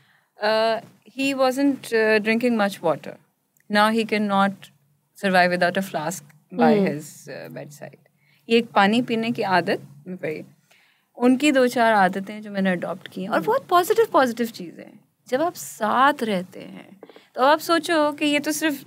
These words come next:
Speaker 1: दो ढाई साल है। अब आप सोचें कि आपने बात की माँ बाप की, इनकी, इनके सालों में हम decades and decades
Speaker 2: सही।
Speaker 1: गुजारते हैं, अपनी औलाद हमारी decades and decades आती है।
Speaker 2: बिल्कुल।
Speaker 1: एक दूसरे की आदतें कैसे नहीं absor-, absorb
Speaker 2: हम्म।
Speaker 1: करेंगे? Point is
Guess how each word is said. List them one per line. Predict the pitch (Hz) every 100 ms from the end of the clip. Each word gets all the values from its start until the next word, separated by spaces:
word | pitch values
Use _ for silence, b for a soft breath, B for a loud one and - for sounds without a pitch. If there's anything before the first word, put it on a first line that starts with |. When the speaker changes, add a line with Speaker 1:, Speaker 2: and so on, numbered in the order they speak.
| 202
Speaker 1:
दो | 233
ढाई | 277 277
साल | 233
है। | 277
अब | 226 247
आप | 269
सोचें | - 285 277 285 247
कि | 247
आपने | 240 254 247
बात | 208 208 202
की | 214 214 196
माँ | 202 185
बाप | 180 180 180
की, | - 190
इनकी, | - 214
इनके | 254 294 339
सालों | 320 311 339
में | 381
हम | 392 339 - _ _ _ _ - 185
decades | 220 233 349 330
and | 311 294
decades | 302 285
Speaker 2:
सही। | 285 262
Speaker 1:
गुजारते | 185 170 180
हैं, | 202
अपनी | 202 254
औलाद | 220 196 202 226
हमारी | 233 202 226
decades | 208 180 190 247
and | 240 226
decades | 202 214
आती | 214 233
है। |
Speaker 2:
बिल्कुल। | 190 208 208 B B
Speaker 1:
एक | 254 285
दूसरे | 311 330 330
की | 330
आदतें | 262 269 330 359
कैसे | 277 269
नहीं | 349 311
absor-, | 226 190 175
absorb | - 185 190
Speaker 2:
हम्म। | 190 185
Speaker 1:
करेंगे? | 165 170 170 190 - - - _ _ _ _
Point | 240 302 370 269
is | 247